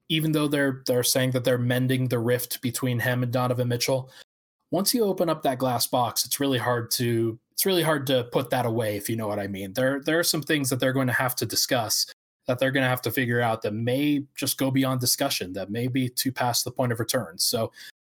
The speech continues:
they are the only team, in my opinion, that can realistically catch the Nuggets, because if the Nuggets go four and four, for example, that means that O K C and Houston would have to go seven and one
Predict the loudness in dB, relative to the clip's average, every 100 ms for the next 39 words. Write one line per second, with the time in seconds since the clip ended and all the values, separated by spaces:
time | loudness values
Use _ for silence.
0 | _ -2 0 2 2 0 0 0 0 0
1 | 2 0 -2 -2 0 2 0 0 0 0
2 | -2 -2 0 0 2 0 -2 -2 -2 -2
3 | -2 -2 -2 -4 -4 -6 -4 -4 -2 0
4 | 0 -2 0 0 0 -2 0 2 2 0
5 | -4 _ _ _ _ _ -8 0 2 2
6 | 0 0 2 2 -2 _ -2 0 0 0
7 | 0 -2 -4 -6 -20 -20 _ -2 -2 0
8 | 0 2 2 4 2 0 -2 -2 0 2
9 | 2 2 2 2 -2 -8 -4 0 0 0
10 | -2 -4 -2 0 0 0 0 -4 -4 -2
11 | 0 0 0 0 0 0 0 2 0 0
12 | -4 -6